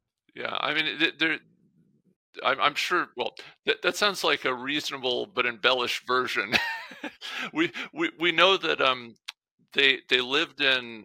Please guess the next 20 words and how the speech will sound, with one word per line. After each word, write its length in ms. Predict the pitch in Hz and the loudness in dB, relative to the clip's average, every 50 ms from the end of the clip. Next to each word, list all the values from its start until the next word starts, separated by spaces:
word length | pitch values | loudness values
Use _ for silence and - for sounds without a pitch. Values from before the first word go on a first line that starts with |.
| - _ _ | -20 _ _
Aleksotas, 1080 | 120 131 135 131 123 - - - - 151 143 135 - - 110 104 - - - - - - | -2 -2 0 0 -2 -4 -6 -4 -2 0 0 0 -2 -4 -6 -6 -6 -6 -10 -10 -12 -12
which 280 | - - 131 - - - | -10 -12 -10 -8 -6 -4
was 180 | 127 120 110 - | -4 -4 -4 -4
a 80 | 117 | -6
little 280 | 117 120 131 131 131 123 | -4 -4 -4 -4 -4 -6
bit 240 | 107 123 120 110 - | -4 -6 -6 -6 -6
south 540 | - - - - 131 120 117 117 117 - - 120 | -10 -10 -4 0 2 2 2 2 0 -4 -6 -6
of, 240 | 113 107 104 101 | -6 -6 -6 -6
uh, 200 | 110 - 104 104 104 - - - | -6 -4 -4 -4 -6 -8 -6 -2
Kovna, 340 | - 123 123 - 123 117 110 | -2 -2 -2 -2 -6 -6 -6
Lithuania. 880 | 110 110 113 - - 113 110 107 110 113 110 107 101 98 104 104 107 107 _ - _ - - - _ _ _ _ _ _ _ _ - | -6 -10 -12 -12 -12 -12 -6 -4 -4 -4 -4 -8 -10 -10 -8 -10 -10 -12 _ -20 _ -20 -20 -20 _ _ _ _ _ _ _ _ -8
And, 440 | 120 120 120 120 117 117 117 110 113 - - | -6 -4 -2 -4 -4 -6 -8 -12 -12 -10 -4
uh, 500 | 113 117 117 117 113 113 110 110 107 107 - - - | -2 0 2 2 2 2 2 0 -2 -4 -6 -10 -14
we, 240 | - 120 127 139 - - | -14 -8 -8 -8 -6 -2
we 100 | 139 143 | -2 0
know 240 | 139 147 147 143 139 | 2 4 2 2 2
that, 240 | 123 127 123 117 - _ _ - | 2 2 0 0 -2 _ _ -10
um, 520 | - 110 110 110 110 110 107 107 107 101 90 _ _ _ | -6 -2 0 0 0 0 -2 -8 -14 -18 -20 _ _ _
the 80 | - - - | -10 -6 -4
oldest 520 | - 165 196 214 185 190 160 131 - - | -2 0 0 0 2 2 2 2 2 -2